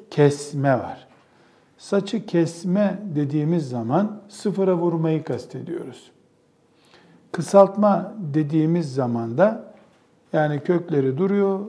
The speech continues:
üst duruyor, işte üçte birini almak, üçte ikisini almak neyse ona kısaltma diyoruz.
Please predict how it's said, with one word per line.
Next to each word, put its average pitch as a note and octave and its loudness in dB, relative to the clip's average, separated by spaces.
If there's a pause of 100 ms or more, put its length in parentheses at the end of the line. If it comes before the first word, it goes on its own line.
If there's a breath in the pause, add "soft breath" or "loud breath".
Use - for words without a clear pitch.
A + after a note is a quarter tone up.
(120)
üst E3+ -6 (260)
duruyor, D#3 0 (460 loud breath)
işte - -6
üçte F#3 0
birini D3+ 0
almak, D#3 -4
üçte D#3 -6 (120)
ikisini D3+ -10
almak B2+ -6
neyse E3 -4
ona E3 2 (120)
kısaltma C#3+ 0
diyoruz. - -10